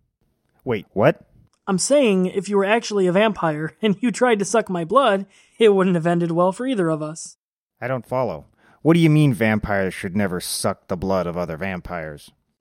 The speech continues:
Speaker 2: If a vampire feasts on the blood of another vampire, it has grotesque consequences. Think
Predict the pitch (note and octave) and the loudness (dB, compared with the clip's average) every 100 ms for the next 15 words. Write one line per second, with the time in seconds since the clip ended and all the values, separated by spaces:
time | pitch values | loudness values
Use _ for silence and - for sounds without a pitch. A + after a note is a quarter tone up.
0 | _ G#3+ F#3+ G#3 D4 A3+ B3 B3 - F#3+ | _ -4 0 0 0 -2 -2 -2 -2 -4
1 | D3+ - F3+ F3 E3+ A#3 C4+ A#3+ A#3 G#3+ | -4 -6 -2 -2 2 0 2 0 0 0
2 | F3 D#3+ D3+ C#3 C3+ E3 _ _ - G#3+ | -2 -2 -6 -12 -12 -16 _ _ 0 2
3 | A#3 G#3 G3+ - C4+ B3 - G3+ F#3+ F#3 | 0 0 -2 0 -2 -2 -2 -4 -4 -8
4 | D#3 C#3+ C#3+ D3 - - _ _ - D#4 | -12 -12 -14 -14 -14 -16 _ _ -6 -4
5 | B3+ - - | -4 -8 -20